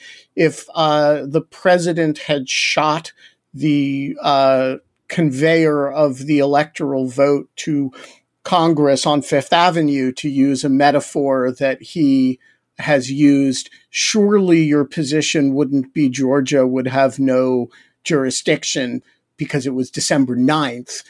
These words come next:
would have no jurisdiction to prosecute a murder. Why is Georgia law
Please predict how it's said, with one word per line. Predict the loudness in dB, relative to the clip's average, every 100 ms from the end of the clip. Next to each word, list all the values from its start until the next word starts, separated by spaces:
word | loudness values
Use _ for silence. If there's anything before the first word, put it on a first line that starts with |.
| _ -12
would | -4 -2
have | 0 0 2
no | 4 4 4 0 -2 -6
jurisdiction | -2 0 0 -2 -2 -4 -4 -2 -2
to | -2 0 0 0 -4 -16 _ _
prosecute | -2 0 0 -4 -8 -4 0
a |
murder. | 0 2 2 2 0 -2 -10 -20 _
Why | -8 0 2 4 2
is | 2 0 -2 -2 -2
Georgia | -2 0 2 2 0 0
law | 0 2 2